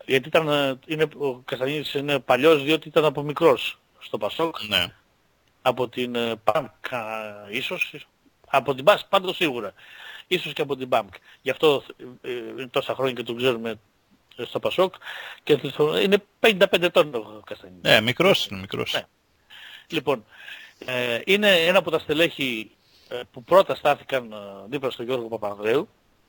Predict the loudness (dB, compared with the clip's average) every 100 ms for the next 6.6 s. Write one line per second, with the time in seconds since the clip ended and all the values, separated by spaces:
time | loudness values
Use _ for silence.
0 | _ _ _ _ -4 -2 0 -2 -2 2
1 | 2 2 2 2 0 -4 -8 -8 -10 2
2 | 2 2 2 4 6 8 12 10 10 2
3 | 0 0 -4 -6 -4 -4 -4 -6 -6 0
4 | 0 0 2 4 8 10 10 8 6 4
5 | 6 6 6 4 2 -10 0 2 2 0
6 | 2 4 6 4 -6